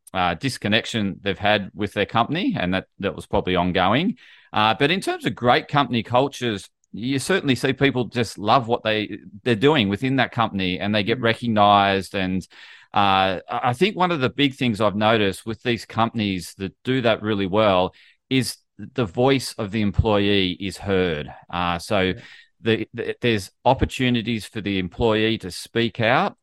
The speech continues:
Speaker 1: and it, they're listened to. So, uh, like, some of these companies have these ability for employees to speak out, but it's not acted upon, and so it means
Speaker 2: Yeah.
Speaker 1: nothing. But the companies that do really well is where they're listening to the voice of the employee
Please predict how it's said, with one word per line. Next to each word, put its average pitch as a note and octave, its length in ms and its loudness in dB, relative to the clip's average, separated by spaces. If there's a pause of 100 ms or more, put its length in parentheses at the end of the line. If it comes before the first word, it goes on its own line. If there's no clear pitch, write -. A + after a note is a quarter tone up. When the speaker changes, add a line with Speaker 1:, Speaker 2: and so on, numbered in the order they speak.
(120)
Speaker 1:
and G#2+ 140 -2
it, G2+ 180 -6
they're A#2 160 2
listened C3 440 0
to. E2 300 -4
So, A#2 280 2
uh, A#2+ 280 -8
like, A#2+ 320 -2
some E3 220 2
of C#3+ 40 0
these A#2+ 180 2
companies A2+ 480 -2
have B2 280 0
these G#2+ 380 -4 (480)
ability A#2+ 520 4
for G2+ 400 2
employees G#2+ 600 0
to G#2 80 -8
speak - 360 -4
out, A2 380 2
but A2 180 -2
it's - 180 -12
not C3+ 140 0
acted G2 300 -2
upon, B2 340 0
and F#2+ 220 -4
so G#2 160 0
it F#2 100 -6
means G#2+ 300 0
Speaker 2:
Yeah. G#2 80 0
Speaker 1:
nothing. F2 400 -2
But G2+ 180 0
the A2+ 80 -4
companies C#3 480 -2
that G#2+ 160 -6
do A2 200 0
really A2+ 260 0
well A2+ 380 4
is G2 180 -4
where A2+ 160 -2
they're G2+ 120 -4
listening A#2+ 580 -2
to - 140 -14
the F2+ 100 -6
voice G#2+ 360 -2
of F2+ 80 -12
the F#2+ 120 -6
employee G#2 720 0